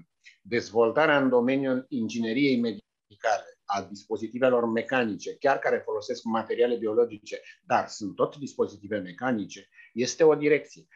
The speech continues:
pentru că putem oricând să construim și să implantăm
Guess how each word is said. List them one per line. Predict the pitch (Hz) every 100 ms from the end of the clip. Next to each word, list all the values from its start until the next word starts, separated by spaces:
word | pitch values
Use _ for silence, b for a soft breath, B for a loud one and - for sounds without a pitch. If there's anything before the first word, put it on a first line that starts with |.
| b
pentru | - 107 98
că | -
putem | 107 113 107
oricând | 98 - 165 123 -
să | - - -
construim | - 131 127 - 117 117 98 82 _
și | - - 117
să | 107 - 113 104 90 B B
implantăm | 127 131 110 98 104 127 175